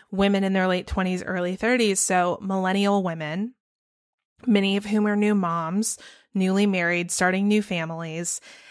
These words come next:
and they're buried under student loan debt and they're underpaid at work. And so they're trying to find a way to make ends meet.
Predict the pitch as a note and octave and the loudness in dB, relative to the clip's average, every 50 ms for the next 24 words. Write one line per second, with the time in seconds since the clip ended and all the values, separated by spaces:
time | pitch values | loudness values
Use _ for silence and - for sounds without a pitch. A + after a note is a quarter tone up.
0 | - _ - F#3+ F#3+ F3+ F3+ F3+ F#3 F3+ - - F3+ F3+ F3 F#3 E3+ E3+ F3+ F#3+ | -20 _ -2 0 0 2 2 0 -2 -4 -2 0 0 0 0 -2 -4 -2 0 0
1 | G#3 A3+ A#3+ A#3+ B3+ C4+ C4 - - C#4 D4 D4+ D#4+ - A3 A3+ G#3 G3 F#3+ F#3 | 0 2 2 2 2 0 0 -2 -2 0 0 0 -2 -4 0 0 2 2 2 2
2 | F3 F#3+ E3+ E3 E3+ E3+ - - F#3 F#3 F3+ F3+ - - F3+ F#3 F#3+ G#3+ A3+ A#3 | 0 0 2 2 2 2 0 -2 -4 -4 -2 -2 -2 -2 -2 -2 -4 -4 -4 -2
3 | B3 B3 B3+ B3 - G#3 G3 F#3 F3 F3+ F3+ - - - G3 F#3+ - G#3 G3 F#3+ | -2 0 0 0 0 2 2 2 2 2 0 -4 -6 -4 -4 -2 -2 -2 -2 -2
4 | F#3 F#3+ - - G#3 G3 G3+ G#3+ A#3 A#3+ - B3 A#3+ A3+ A3 G3+ G3 F#3 F#3 F#3 | -2 -4 -2 -2 0 0 2 2 0 0 0 0 0 0 0 0 0 0 -2 -4
5 | F3 F3 E3+ F3 - - - F#3+ G3+ G#3+ A3+ A3+ - A#3 A3+ G#3+ F#3 F#3 - - | -6 -6 -8 -8 -8 -4 -2 0 0 0 0 0 2 2 2 2 2 0 -4 -8
6 | - - - | -12 -18 -18